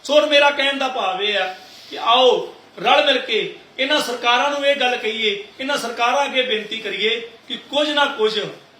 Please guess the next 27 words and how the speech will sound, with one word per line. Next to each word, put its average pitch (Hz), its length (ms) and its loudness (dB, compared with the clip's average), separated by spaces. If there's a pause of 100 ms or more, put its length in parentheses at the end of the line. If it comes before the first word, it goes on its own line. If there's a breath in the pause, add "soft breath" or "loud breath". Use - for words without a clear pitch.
(380)
ਉਹਨਾਂ 262 300 -2
ਲੋਕਾਂ 190 300 -6
ਬਾਰੇ 185 220 -6
ਵੀ 185 380 -6 (180)
ਕੀਤਾ 220 260 -2
ਜਾਵੇ 180 280 -4
ਇਸ 156 60 -8
ਦੇਸ਼ 151 240 -10
ਦੇ 165 140 -12
ਵਿੱਚ। - 260 -16 (1120)
ਕੀ 226 160 -2
ਉਹ 240 220 0
ਉਹਨਾਂ 240 340 -2
ਨੂੰ 226 140 -8
ਸੁਤੰਤਰਤਾ 214 600 -6
ਸੰਗਰਾਮ 196 480 -6
ਦੇ 214 100 -2
ਵਿੱਚ 214 200 -8
ਲੜਾਈ 170 260 -6
ਲੜਨ 196 340 -10
ਵਾਲੇ 190 220 -4
'ਚ 196 80 -10
ਅਸੀਂ 196 160 -12
ਸ਼ਾਮਲ 170 320 -10
ਨਹੀਂ 262 120 -14
ਕਰ 285 140 -6
ਸਕਦੇ? 240 300 -14